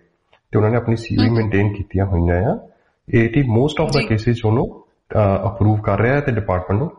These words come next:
Speaker 1: ਵਾਪਸ ਭੇਜ ਰਿਹਾ ਹੈ। ਤੇ ਇਸ ਕਰਕੇ ਤੁਸੀਂ
Speaker 2: ਹਮ।
Speaker 1: ਸਾਰੇ ਐਪਲੀਕੈਂਟ ਜਿਹੜੇ ਆਪਣੇ ਏ ਏ ਟੀ ਦੀ ਐਪਲੀਕੇਸ਼ਨ ਓਪਨ ਹੋਣ ਦੀ ਵੇਟ ਕਰ ਰਹੇ ਆ, ਅ, ਤੁਸੀਂ ਹੋਪਫੁਲ ਹੋ ਸਕਦੇ ਹੋ। ਬਸ ਇੱਕ ਚੀਜ਼ ਦਾ ਧਿਆਨ ਰੱਖਣਾ ਹੈ ਕਿ ਤੁਹਾਡੀ ਪੜ੍ਹਾਈ ਕੰਟੀਨਿਊ ਹੋਵੇ ਤਾਂ ਤੁਹਾਡੇ ਕੋਲ ਫਿਊਚਰ ਸੀ ਓ ਈ ਜਿਹੜੀ ਆ ਪੜ੍ਹਾਈ ਦੀ ਹੋਵੇ,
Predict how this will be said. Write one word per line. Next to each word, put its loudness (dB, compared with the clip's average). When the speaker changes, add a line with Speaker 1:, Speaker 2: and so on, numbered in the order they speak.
Speaker 1:
ਵਾਪਸ 0
ਭੇਜ 2
ਰਿਹਾ 2
ਹੈ। -6
ਤੇ -2
ਇਸ -2
ਕਰਕੇ 0
ਤੁਸੀਂ -2
Speaker 2:
ਹਮ। -6
Speaker 1:
ਸਾਰੇ 0
ਐਪਲੀਕੈਂਟ 0
ਜਿਹੜੇ 2
ਆਪਣੇ -2
ਏ 2
ਏ 2
ਟੀ -2
ਦੀ 0
ਐਪਲੀਕੇਸ਼ਨ -2
ਓਪਨ 0
ਹੋਣ 2
ਦੀ 2
ਵੇਟ 0
ਕਰ -2
ਰਹੇ 2
ਆ, 0
ਅ, 2
ਤੁਸੀਂ 2
ਹੋਪਫੁਲ 2
ਹੋ 0
ਸਕਦੇ -2
ਹੋ। -2
ਬਸ -2
ਇੱਕ 0
ਚੀਜ਼ -2
ਦਾ 0
ਧਿਆਨ 0
ਰੱਖਣਾ -2
ਹੈ -2
ਕਿ 0
ਤੁਹਾਡੀ 2
ਪੜ੍ਹਾਈ 0
ਕੰਟੀਨਿਊ 0
ਹੋਵੇ 0
ਤਾਂ -6
ਤੁਹਾਡੇ -2
ਕੋਲ -4
ਫਿਊਚਰ -4
ਸੀ -6
ਓ 0
ਈ 0
ਜਿਹੜੀ 0
ਆ -2
ਪੜ੍ਹਾਈ 0
ਦੀ -2
ਹੋਵੇ, 0